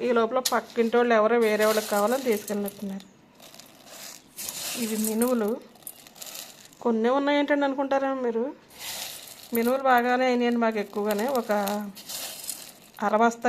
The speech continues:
అయినాయి. అవన్నీ పప్పు అయితే మిల్లుకి పంపి పప్పు చేయించేసాము. ఇదేంటంటే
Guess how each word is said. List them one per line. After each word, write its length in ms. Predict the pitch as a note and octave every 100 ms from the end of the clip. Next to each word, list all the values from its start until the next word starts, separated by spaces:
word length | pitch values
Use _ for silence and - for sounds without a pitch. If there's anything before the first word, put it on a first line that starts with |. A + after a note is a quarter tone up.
| A#3
అయినాయి. 320 | G#3+ G#3 A#3 D#4+ - - - - - - - - - - -
అవన్నీ 320 | A3 G#3+ G#3 A#3+ A#3
పప్పు 220 | G#3+ -
అయితే 160 | A3+ A#3 A#3
మిల్లుకి 280 | A3 A3 A3+ A3+
పంపి 180 | A3+ A3+ A3
పప్పు 200 | G#3+ G#3+
చేయించేసాము. 560 | G#3+ G#3+ G#3+ A3+ G3+ A3+ - - - - - _ A#3+
ఇదేంటంటే 520 | A3+ A3 A#3+ A#3 A#3+